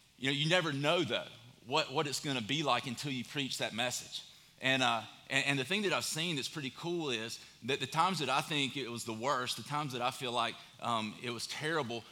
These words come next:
are usually the times that God does the most. And it's a reminder to me that it's not about me. It's a, it's about Jesus, and, and it's all about him and his power. And then the times that I feel like maybe it went the best, oftentimes, um,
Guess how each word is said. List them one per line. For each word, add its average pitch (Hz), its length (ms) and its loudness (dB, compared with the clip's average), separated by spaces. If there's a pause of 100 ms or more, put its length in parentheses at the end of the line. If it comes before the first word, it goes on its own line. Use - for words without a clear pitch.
are 117 80 2
usually 165 300 2
the 131 80 -2
times 143 320 -4
that 101 140 -6
God 127 240 4
does 113 180 0
the 98 80 -10
most. 98 540 -4 (380)
And 120 60 -4
it's 127 120 -2
a 135 40 -2
reminder 156 360 2
to 135 80 -2
me 143 320 4
that 120 160 2
it's 117 160 -6
not 135 320 6
about 117 340 2
me. 131 260 0 (340)
It's - 160 -6
a, 113 200 -4
it's 120 160 -6
about 120 300 2
Jesus, 110 580 -4
and, 104 100 -6 (280)
and 117 120 -4
it's 117 120 -6
all 123 180 4
about 117 220 0
him 139 260 -4
and 110 100 -6
his 135 220 -6
power. 123 400 2 (460)
And 127 100 -2
then 156 60 0
the 151 80 0
times 147 260 2
that 135 60 2
I 127 60 0
feel 147 200 -4
like 139 180 4
maybe 139 220 2
it 127 100 -2
went 143 200 -4
the 117 60 -8
best, 131 600 -2 (200)
oftentimes, 131 640 0 (240)
um, 117 320 2